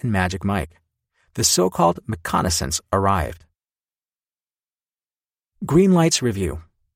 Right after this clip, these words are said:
How can anybody not like Matthew McConaughey, especially after reading Green Lights?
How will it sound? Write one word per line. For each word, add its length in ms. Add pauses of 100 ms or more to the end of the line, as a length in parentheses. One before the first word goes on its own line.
(380)
How 120
can 160
anybody 420
not 280
like 200
Matthew 340
McConaughey, 540 (240)
especially 440
after 280
reading 240
Green 220
Lights? 360